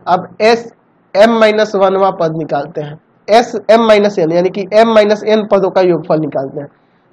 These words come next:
Three into इसका formula लगाओ, M square minus का two N plus one plus five M minus five, ठीक है, कोई दिक्कत नहीं है, इसका मैंने formula लगा दिया, समझ गए ना? इस एम minus one का whole square, एम square minus का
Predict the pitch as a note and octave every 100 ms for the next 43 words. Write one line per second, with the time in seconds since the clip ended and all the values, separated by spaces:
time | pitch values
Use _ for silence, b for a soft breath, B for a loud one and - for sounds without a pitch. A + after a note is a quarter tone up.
0 | - A3 A3+ G#3 F#3 G3 F#3+ G#3+ G#3 G#3
1 | G#3 G#3 F#3+ F3+ F3 G3 G3+ G#3 G#3 G3
2 | G3 F#3 F3 G3 G3 F#3+ F#3 F3+ F#3 F#3
3 | F3 F3 F3 D#3+ D#3+ E3+ _ - F3 E3
4 | E3+ _ _ _ _ _ F3 F3 G3+ F#3+
5 | G#3+ A#3 - F#3+ F#3 E3+ D#3+ E3+ F3 -
6 | D#3 C#3 C3+ _ _ _ _ _ _ _
7 | _ _ _ _ _ _ _ _ - F#3
8 | E3+ G#3 G#3 F#3+ G3+ G#3 A3+ G#3 D#3+ F3
9 | F#3+ F#3 G3+ G3+ F3 F3 F3 F#3 D3+ C3
10 | C3+ C3+ - _ _ _ _ _ _ _
11 | _ - G3+ A#3 G3+ F#3+ D#3+ - _ _
12 | _ _ _ D#3+ E3 F3+ G3 F#3+ F#3+ G3
13 | F#3+ F#3+ F#3 F#3 F#3 F3+ E3 F3 G3 G3+
14 | G3 G3+ F#3+ F#3+ F3+ E3 D#3+ D#3+ E3+